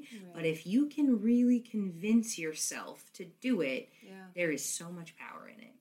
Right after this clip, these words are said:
Speaker 2: I, I
Speaker 1: Yeah.
Speaker 2: live it every day. There are a lot of really, really sad things that, that we, um, that we have to help patients through on a daily
Speaker 1: Yeah.
Speaker 2: basis. Um, and it's sometimes hard to convince yourself to, to snap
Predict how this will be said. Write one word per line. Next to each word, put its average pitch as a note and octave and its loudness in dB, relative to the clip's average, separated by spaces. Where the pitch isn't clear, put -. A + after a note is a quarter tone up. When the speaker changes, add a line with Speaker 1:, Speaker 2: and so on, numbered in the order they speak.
Speaker 2:
I, D3 -20
I D#3 -6
Speaker 1:
Yeah. D3+ -8
Speaker 2:
live F3 -4
it C#3+ -4
every D#3 -6
day. B2+ -6
There D3 -8
are C#3+ -10
a C#3 -10
lot A3+ -4
of F#3+ -10
really, G3+ -4
really D#3+ -10
sad C#3 -10
things C#3 -14
that, - -16
that D3+ -14
we, C#3 -8
um, C#3+ -6
that C#3 -4
we D#3+ -6
have D#3 -14
to - -20
help - -14
patients - -12
through A3+ -2
on F3+ -4
a F3 -12
daily D3+ -6
Speaker 1:
Yeah. D3+ -8
Speaker 2:
basis. D#3+ -4
Um, D#3+ -2
and D#3+ -6
it's F3 -8
sometimes A3+ -2
hard F#3+ -14
to G3 -4
convince E3+ -6
yourself D#3+ -8
to, D#3 -8
to - -20
snap C#3+ -16